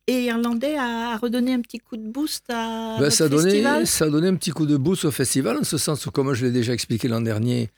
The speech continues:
Speaker 1: Bien sûr.
Speaker 2: euh,
Speaker 1: Oui.
Speaker 2: euh, le l'ifi, le, l'Irish Film Institute, qui est le, le pendant, si vous voulez, du British Film Institute, nous aide beaucoup en nous, en nous, euh,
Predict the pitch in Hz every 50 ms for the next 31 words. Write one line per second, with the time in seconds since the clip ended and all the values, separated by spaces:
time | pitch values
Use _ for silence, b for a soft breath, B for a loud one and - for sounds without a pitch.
0 | - - 143 151 - - - 269 - - - - - 294 311 - - 113 117 117
1 | 117 113 113 113 113 107 110 113 120 120 120 117 113 117 117 113 110 113 113 135
2 | 147 143 120 - - 147 135 131 113 110 113 120 - - - - 123 127 127 123
3 | 131 127 117 - - 147 135 123 127 135 127 - - 131 104 - - 113 131 160
4 | - - - _ _ _ _ _ _ - - 110 104 101 104 104 104 98 98 90
5 | - - 113 110 113 123 120 110 110 107 98 110 113 98 101 95 87 104 131 131
6 | - 143 120 98 - - - - 113 101 101 104 98 - - - 95 - - 151
7 | 160 - - _ B B B B B B B B B - 101 117 120 151 160 139
8 | 120 117 117 - - 147 196 226 277 - - - 113 117 117 113 110 110 - -
9 | 104 113 113 117 117 113 107 107 104 101 95 95 95 92 92 92 90